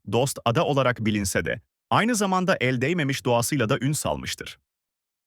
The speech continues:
Oloupena Şelalesi, Moloka'i'nin kuzeydoğu kıyısında adanın en dramatik ve erişilemez bölgelerinden birinde gizleniyor. Burası,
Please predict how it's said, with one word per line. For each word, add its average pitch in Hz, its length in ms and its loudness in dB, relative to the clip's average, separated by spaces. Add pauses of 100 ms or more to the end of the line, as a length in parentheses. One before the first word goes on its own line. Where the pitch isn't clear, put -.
(160)
Oloupena 190 520 2
Şelalesi, 104 800 0 (360)
Moloka'i'nin 214 520 0
kuzeydoğu 123 520 0
kıyısında 95 580 -2 (280)
adanın 175 380 2 (100)
en 220 220 0
dramatik 143 460 0
ve 127 120 0
erişilemez 120 640 0
bölgelerinden 104 680 0
birinde 123 280 0
gizleniyor. 90 580 -4 (560)
Burası, 151 460 2